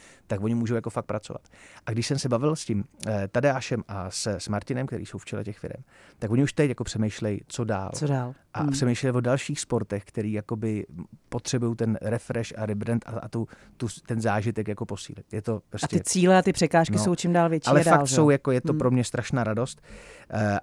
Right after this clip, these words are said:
Speaker 1: ale pak se člověk vrátí zpátky do reality a máme před sebou, tady společně děláme, eh, vlastně kulatý výročí v obou Spart, jak hokejový, to je, myslím, devátého desátého prosince.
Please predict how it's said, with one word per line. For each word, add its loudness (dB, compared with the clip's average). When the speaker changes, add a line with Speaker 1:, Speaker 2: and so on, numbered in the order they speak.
Speaker 1:
ale 6
pak 0
se -4
člověk -2
vrátí 0
zpátky -2
do 2
reality 2
a -4
máme 2
před -6
sebou, -2
tady -4
společně -4
děláme, 0
eh, -4
vlastně -6
kulatý -6
výročí -4
v -6
obou -4
Spart, -2
jak -4
hokejový, -2
to -4
je, -2
myslím, -4
devátého -4
desátého -6
prosince. -4